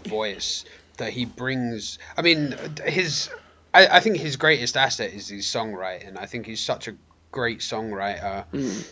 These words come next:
Speaker 1: Um, he, he writes most of the, the songs for the band. Um, and I, I fell in
Speaker 2: Yeah.
Speaker 1: love with the words, I think, before I actually fell in love with his voice.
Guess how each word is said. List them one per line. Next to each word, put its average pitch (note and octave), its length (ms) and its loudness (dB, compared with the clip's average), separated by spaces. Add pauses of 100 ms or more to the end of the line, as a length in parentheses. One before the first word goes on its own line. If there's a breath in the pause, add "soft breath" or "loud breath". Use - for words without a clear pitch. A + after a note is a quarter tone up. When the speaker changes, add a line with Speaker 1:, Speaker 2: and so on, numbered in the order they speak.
(200)
Speaker 1:
Um, G2+ 440 0 (180)
he, C3 200 -4
he - 200 -8
writes A2+ 640 -2 (100)
most B2 480 -2
of G#2 220 -12
the, G#2 340 -2
the G#2+ 120 -6
songs A2 420 -4
for G#2+ 120 -10
the G2+ 80 -10
band. G#2 600 -4 (160)
Um, G#2 520 2 (280)
and A2+ 160 2
I, A2+ 240 4
I A#2 40 2
fell C#3+ 260 2
in B2+ 100 0
Speaker 2:
Yeah. A#2 120 0
Speaker 1:
love A#2+ 180 0
with G2+ 100 -8
the G#2 80 -4
words, G#2 600 -2
I G#2+ 100 -4
think, G2 260 -10
before G#2 380 -2
I G#2 80 2
actually G2+ 260 -4
fell G#2 220 -6
in G2 120 -6
love G2+ 220 -6
with F#2+ 100 -12
his F#2 180 -16
voice. G2 440 -8